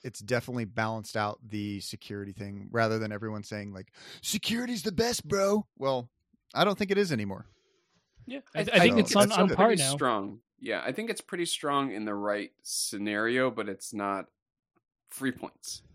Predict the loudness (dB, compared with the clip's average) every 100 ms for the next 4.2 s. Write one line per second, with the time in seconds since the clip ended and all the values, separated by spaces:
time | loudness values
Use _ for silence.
0 | _ -8 -2 4 4 2 -4 -2 0 2
1 | 2 2 -2 -8 -12 -14 _ _ _ -6
2 | -4 2 4 4 2 2 6 6 8 8
3 | 8 4 0 -2 -6 -8 -10 -12 -14 -14
4 | -16 -18